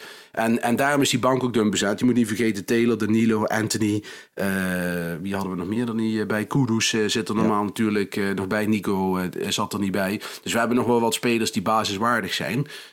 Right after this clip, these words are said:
Speaker 2: Eh,
Speaker 1: Zeker.
Speaker 2: maar ik denk dat er, eh, dat er een, eh, één voorhoedespeler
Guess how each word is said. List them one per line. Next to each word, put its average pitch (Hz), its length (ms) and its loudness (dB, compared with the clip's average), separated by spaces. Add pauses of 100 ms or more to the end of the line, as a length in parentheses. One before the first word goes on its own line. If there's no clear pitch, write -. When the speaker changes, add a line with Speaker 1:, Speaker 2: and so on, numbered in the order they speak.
Speaker 2:
Eh, 104 200 -4
Speaker 1:
Zeker. 95 340 0
Speaker 2:
maar 110 140 2
ik 123 80 0
denk 139 200 2
dat 123 160 0
er, 104 280 0
eh, 98 60 0
dat 101 180 -4
er 90 220 -2
een, 95 180 -4
eh, 98 100 -4 (140)
één 113 220 0
voorhoedespeler 123 760 2